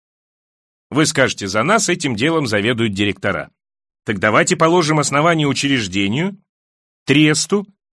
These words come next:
пригласим директоров, способных поставить своей жизненной задачей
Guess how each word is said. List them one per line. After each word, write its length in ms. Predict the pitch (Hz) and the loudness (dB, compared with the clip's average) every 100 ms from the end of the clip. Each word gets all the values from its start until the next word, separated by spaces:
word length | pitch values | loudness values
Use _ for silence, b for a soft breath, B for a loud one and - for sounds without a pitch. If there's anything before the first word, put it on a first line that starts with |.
| _ | _
пригласим 500 | 165 151 170 220 226 | 0 2 2 2 2
директоров, 520 | 175 147 135 147 220 | 2 0 2 2 2
способных 500 | - 120 131 113 107 | 0 -2 -2 -4 -2
поставить 440 | 117 117 139 147 - | -2 0 0 0 -2
своей 220 | 127 127 | -4 -2
жизненной 500 | 127 180 139 135 117 | -2 -2 -2 -4 -4
задачей 720 | 104 107 180 202 - 113 | -2 0 0 0 0 -4